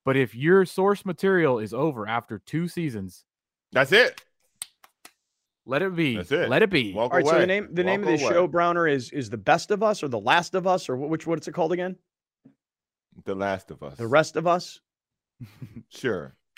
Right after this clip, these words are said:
Speaker 3: Well,
Speaker 2: Yeah,
Speaker 3: dude, I
Speaker 2: sure.
Speaker 3: haven't seen it yet, so don't
Speaker 1: The
Speaker 3: be,
Speaker 1: Last of
Speaker 3: don't,
Speaker 1: Us.
Speaker 3: don't be
Speaker 2: I
Speaker 3: so
Speaker 2: know.
Speaker 3: insulted that I don't know the name of the show. I've only, and by the way, you're the only person I know that's watching it. Now, uh, now I know Alex also. Not one other person has said to me, "God, this is the best show I've ever seen." So I'm gonna take your advice. I wanna watch it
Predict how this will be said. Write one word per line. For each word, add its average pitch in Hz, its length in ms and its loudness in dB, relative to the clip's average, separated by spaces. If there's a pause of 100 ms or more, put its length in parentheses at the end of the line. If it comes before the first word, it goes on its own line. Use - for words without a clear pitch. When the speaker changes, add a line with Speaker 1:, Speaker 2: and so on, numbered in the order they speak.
(100)
Speaker 3:
Well, 247 180 6
Speaker 2:
Yeah, 214 60 0
Speaker 3:
dude, 311 140 2
I 226 40 6
Speaker 2:
sure. 220 60 6
Speaker 3:
haven't 247 180 -2
seen 247 220 -4
it 147 80 -2
yet, 101 240 -4
so 175 220 -2
don't 220 200 -2
Speaker 1:
The 269 120 0
Speaker 3:
be, 220 60 0
Speaker 1:
Last 123 180 -4
of 202 80 0
Speaker 3:
don't, 220 100 -6
Speaker 1:
Us. - 60 -12
Speaker 3:
don't 214 180 -2
be 254 80 -4
Speaker 2:
I - 60 0
Speaker 3:
so 214 120 2
Speaker 2:
know. 208 60 2
Speaker 3:
insulted 170 460 0
that 139 120 6
I 139 60 6
don't 147 140 -2
know 143 100 0
the 131 80 0
name 135 180 0
of 117 60 -2
the 117 80 -4
show. 123 280 2
I've 123 120 2
only, 185 180 0
and 165 160 2
by 208 100 6
the 233 80 4
way, 196 80 4
you're 160 80 4
the 160 80 0
only 214 300 -4
person 185 340 -2
I 151 80 2
know 156 340 0 (200)
that's 156 200 -2
watching 160 360 -2
it. - 160 -20
Now, 143 260 4
uh, 107 260 -10
now 143 140 0
I 139 80 2
know 131 100 0
Alex 135 320 0
also. 120 260 -2 (440)
Not 180 220 2
one 160 260 -4
other 180 200 2
person 151 340 0
has 120 120 -4
said 147 140 0
to 131 60 -4
me, 120 120 0
"God, 131 300 4
this 135 100 -2
is 131 60 -10
the 135 80 -4
best 135 200 2
show 147 120 -2
I've 127 120 0
ever 123 160 0
seen." 139 340 -8 (500)
So 143 380 0 (200)
I'm 147 160 -2
gonna 196 200 0
take 214 200 2
your 190 100 4
advice. 175 360 4
I 147 40 0
wanna 180 240 2
watch 180 280 0
it 139 100 -4